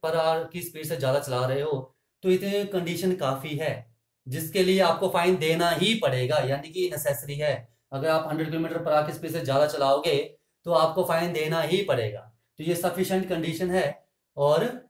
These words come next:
ये necessary है, ठीक है, Necessary देना ही पड़ेगा। Sufficient है कि इतनी, इतना काफी है आपको fine भरने के लिए, ये rule तोड़ दे, अगर आपने ये rule break कर दिया,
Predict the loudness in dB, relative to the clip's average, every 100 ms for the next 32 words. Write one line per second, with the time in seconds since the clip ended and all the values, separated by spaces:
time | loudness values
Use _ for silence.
0 | -8 -4 -2 0 -2 -2 -4 -2 -4 -8
1 | -18 _ -8 -6 -4 -4 -4 -4 0 0
2 | 0 -2 -2 -2 -4 -6 -6 -6 -6 -8
3 | -4 -4 -4 -6 -6 -8 -8 -12 _ _
4 | _ _ _ -12 -4 0 2 2 2 2
5 | 2 2 0 -2 -2 -2 -4 -8 -12 -16
6 | -20 _ _ _ _ _ -12 -4 -2 -2
7 | -6 -4 -4 -4 -8 -12 -10 -4 -4 -4
8 | -6 -8 -6 -2 -2 -2 -4 -2